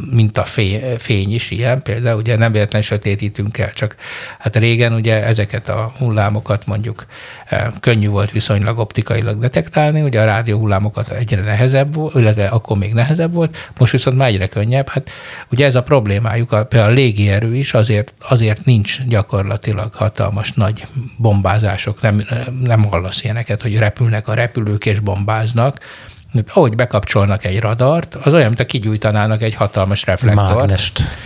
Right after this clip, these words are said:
Speaker 1: Igen, és körülbelül két perc múlva f-, szétrobbantják a radarállomást. Tehát nem tud-, nem látnak a, a, a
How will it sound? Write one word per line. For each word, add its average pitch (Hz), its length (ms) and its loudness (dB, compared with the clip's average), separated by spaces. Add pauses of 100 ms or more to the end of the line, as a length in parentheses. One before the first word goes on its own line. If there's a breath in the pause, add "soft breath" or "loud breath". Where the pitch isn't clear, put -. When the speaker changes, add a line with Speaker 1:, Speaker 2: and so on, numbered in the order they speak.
(260 loud breath)
Speaker 1:
Igen, 139 360 4
és 147 300 -2
körülbelül 117 420 0
két 117 280 -2
perc - 260 -2
múlva 117 480 2
f-, - 120 -12 (200)
szétrobbantják 98 880 -4
a 110 60 0
radarállomást. 107 920 -6 (440 loud breath)
Tehát 113 160 0
nem 143 160 4
tud-, 127 220 -4
nem 127 220 4
látnak 92 500 -4
a, 92 180 -4 (380 loud breath)
a, 120 140 -2 (360)
a 104 160 2